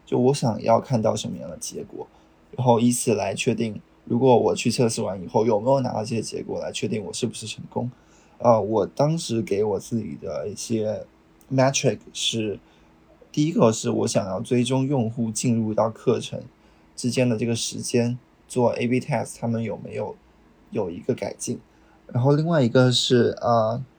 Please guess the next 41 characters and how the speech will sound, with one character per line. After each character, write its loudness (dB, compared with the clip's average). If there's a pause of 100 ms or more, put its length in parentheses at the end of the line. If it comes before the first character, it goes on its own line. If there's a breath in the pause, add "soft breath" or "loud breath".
(580)
因 2
为 4
我 8
加 4
了 6
一 0
个 4
搜 6
索 4
功 -10
能， -12
我 -10
想 -2
要 -6
知 -4
道 2
用 0
户 -4
他 -6
们 -4
是 -4
不 -6
是 -4
真 -4
的 -2
会 -2
想 -4
要 -8
去 -8
用 -8
搜 -14
索 -8
功 -16
能。 -8
呃， 0
第 -6
三 -2
个 0
是 0
我 2
想 -2